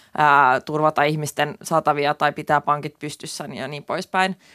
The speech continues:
Et kyllä julkisella vallalla pitää olla sellaisia päättäjiä, jotka myöskin ovat halukkaita ja tarpeeksi rohkeita, että ovat valmiita suitsimaan,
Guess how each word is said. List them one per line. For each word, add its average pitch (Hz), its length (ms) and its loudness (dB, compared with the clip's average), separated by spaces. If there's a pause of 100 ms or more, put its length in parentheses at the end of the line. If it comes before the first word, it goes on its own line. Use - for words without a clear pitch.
(480)
Et 165 100 -10
kyllä 196 240 4
julkisella 190 540 2
vallalla 180 520 6
pitää 202 220 2
olla 196 120 2
sellaisia 214 380 0
päättäjiä, 180 600 2
jotka 160 240 -4
myöskin 170 300 -6
ovat 160 140 -4
halukkaita 170 540 0
ja 156 60 -2
tarpeeksi 156 420 -2
rohkeita, 156 560 -6
että 151 260 -8 (640)
ovat 165 260 0
valmiita 165 520 2 (500)
suitsimaan, 175 920 2